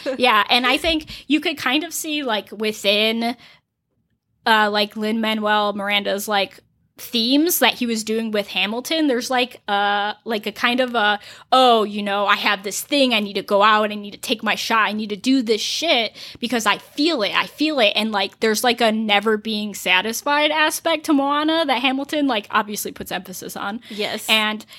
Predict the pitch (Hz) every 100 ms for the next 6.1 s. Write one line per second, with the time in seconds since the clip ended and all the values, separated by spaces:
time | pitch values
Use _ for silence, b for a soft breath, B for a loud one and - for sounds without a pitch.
0 | B 226 233 233 254 - 330 320 349 339
1 | 330 - - - 233 233 262 294 311 320
2 | b b b _ _ _ _ _ _ _
3 | _ _ _ _ _ _ _ _ - 254
4 | 302 294 311 453 330 - - - - 359
5 | 403 415 208 202 240 233 240 254 285 -
6 | 349